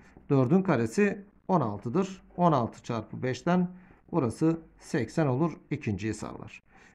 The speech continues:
Üçüncü için bakıyorum. Beşin karesi çarpı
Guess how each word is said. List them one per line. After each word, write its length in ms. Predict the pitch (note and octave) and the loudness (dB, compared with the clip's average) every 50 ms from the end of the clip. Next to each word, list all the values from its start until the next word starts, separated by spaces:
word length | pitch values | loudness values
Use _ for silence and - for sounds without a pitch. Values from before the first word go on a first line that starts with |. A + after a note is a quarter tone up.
| _ | _
Üçüncü 380 | - F3 - - D3 C3 A#2+ C#3+ | -6 -4 0 0 0 0 0 -2
için 220 | C#3 - D#3 C#3+ | -2 -2 -2 -2
bakıyorum. 480 | C#3+ C#3+ - - C#3 D3 E3+ G#3 G3 F#3+ - - - - _ _ | 0 -2 -2 -2 -2 0 2 0 0 0 -4 -10 -20 -20 _ _
Beşin 380 | - C3+ A#2+ - - F#3 G#3 G#3+ | -2 -2 -2 2 2 2 2 2
karesi 540 | - - C3+ A#2 - G2 F#2 - - G#2+ - | 2 0 -2 -4 -4 -4 -8 -8 -10 -10 -6
çarpı 600 | - D3+ D3+ C3+ A#2 - - - E3 D#3+ D#3+ | -2 -2 0 0 -2 -2 2 4 4 4 4